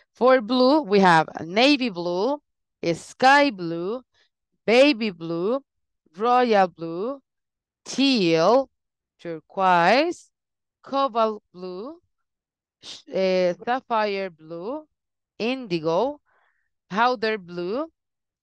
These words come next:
eh, cornflower blue, steel blue, aqua blue, denim blue, eh, midnight blue,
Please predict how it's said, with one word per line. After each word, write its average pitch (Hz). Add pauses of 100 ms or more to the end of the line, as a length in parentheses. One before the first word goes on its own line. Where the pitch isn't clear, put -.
(180)
eh, 196
cornflower 214
blue, 190 (240)
steel 262
blue, 180 (220)
aqua 202
blue, 170 (680)
denim 233
blue, 185 (920)
eh, 190
midnight 196
blue, 170